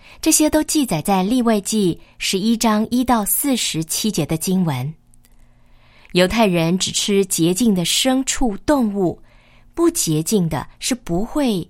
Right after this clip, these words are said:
轻易去碰触的。竟然这天上的声音要彼得起来宰了吃。这个时候彼得的肚子真的饿了，很想吃东西，但理智告诉他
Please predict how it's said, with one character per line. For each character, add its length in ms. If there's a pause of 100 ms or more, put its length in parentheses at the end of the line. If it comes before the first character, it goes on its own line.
轻 260
易 140
去 160
碰 300
触 200
的。 160 (1120)
竟 200
然 380 (100)
这 100
天 240
上 220
的 80
声 240
音 280
要 100
彼 280
得 200
起 180
来 400
宰 380
了 120
吃。 380 (920)
这 100
个 60
时 160
候 200
彼 220
得 160
的 80
肚 180
子 200
真 320
的 180
饿 220
了， 240 (360)
很 280
想 260
吃 180
东 220
西， 240 (720)
但 220
理 180
智 180
告 200
诉 160
他 240